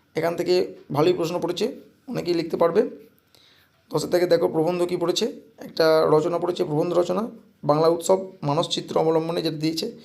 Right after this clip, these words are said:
বাংলা উৎসব এর আগেও পড়েছিল, দু তিন বছর আগে। খুব সোজা প্রশ্ন এটা, অনেকে এটা করবে না,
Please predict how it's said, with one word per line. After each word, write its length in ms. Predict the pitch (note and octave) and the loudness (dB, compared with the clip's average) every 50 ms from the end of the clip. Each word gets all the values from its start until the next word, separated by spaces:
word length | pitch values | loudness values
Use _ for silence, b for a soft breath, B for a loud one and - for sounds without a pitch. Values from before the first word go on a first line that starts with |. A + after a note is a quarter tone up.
| B B B B B - | B B B B B 0
বাংলা 220 | D3+ D3+ D#3 E3+ | 2 2 4 4
উৎসব 280 | F3 - - - F3+ F3+ - - | 2 2 2 0 -2 -2 0 0
এর 80 | D#3 | 0
আগেও 240 | D#3 D#3 D#3 F3 F#3 | 2 2 4 4 4
পড়েছিল, 360 | F3+ F3 F3+ F3 - F#3 F#3 | 4 2 0 0 2 2 2
দু 120 | E3 D#3 D#3 | 2 0 -4
তিন 180 | D3+ D#3+ E3 | -6 -4 -2
বছর 200 | D#3+ D#3 - D#3+ | -2 0 2 2
আগে। 200 | D#3 D3 D3+ - - - - b b b b b b b b b | 2 2 0 -2 -6 -8 -14 b b b b b b b b b
খুব 120 | - E3+ D#3+ | -10 -4 -2
সোজা 200 | D#3+ E3 E3+ F3+ | 0 2 2 2
প্রশ্ন 360 | E3+ E3+ E3+ F#3 F#3+ A#3 A#3 - | 2 0 -2 -2 -2 -2 -2 -2
এটা, 220 | D#3+ D3+ G3+ B3+ - - - - _ _ _ _ _ b b b b b b _ _ - | 0 0 -2 -2 -4 -8 -16 -20 _ _ _ _ _ b b b b b b _ _ -4
অনেকে 300 | D#3 D#3+ F3 D#3+ F3 F3 | -4 -2 0 2 2 2
এটা 140 | F3 F3+ | 4 2
করবে 260 | F3+ F3 F3 E3+ E3+ E3+ | 2 2 2 2 2 0
না, 120 | F#3+ G#3+ | 0 -2